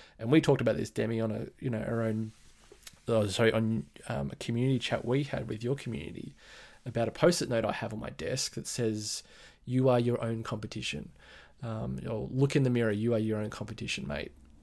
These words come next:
That's exactly what it says. And, um, I look at that every day. Every time I get riled up about all this stuff, and we're just like, "Buddy, just calm the hell down. You're okay. It's all good.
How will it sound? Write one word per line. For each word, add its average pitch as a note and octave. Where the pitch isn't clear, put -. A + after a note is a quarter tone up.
That's -
exactly B2+
what A#2
it -
says. -
And, -
um, C#2
I A#2
look -
at -
that D2
every A2+
day. A#2
Every A#2
time A2+
I A2+
get A2+
riled A#2+
up B2+
about B2
all B2+
this B2+
stuff, C3
and B2+
we're B2
just B2+
like, B2+
"Buddy, C#3
just C#3
calm C3
the C3
hell A#2+
down. A2+
You're -
okay. A2+
It's D3
all A2+
good. A2+